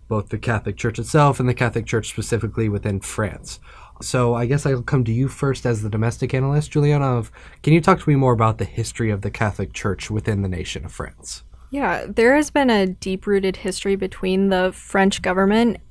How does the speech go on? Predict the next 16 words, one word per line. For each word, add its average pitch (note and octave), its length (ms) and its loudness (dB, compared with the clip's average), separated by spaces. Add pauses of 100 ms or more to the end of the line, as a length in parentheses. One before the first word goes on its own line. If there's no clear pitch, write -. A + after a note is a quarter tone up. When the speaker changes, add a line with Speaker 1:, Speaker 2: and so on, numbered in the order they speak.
Speaker 2:
and F#3 420 2 (140)
the G3 100 -4
Pope F#3 480 0
or F#3 380 0
Catholicism F#3 680 -2
as F#3 140 0
a F3+ 80 -2
whole. G3+ 380 4 (440)
Originally, G#3+ 800 4 (340)
King G#3 200 6
Clovis F#3+ 500 4
the F#3+ 100 -4
First F#3 580 -2
converted F#3 500 2
to - 220 0 (220)
Catholicism A3+ 960 2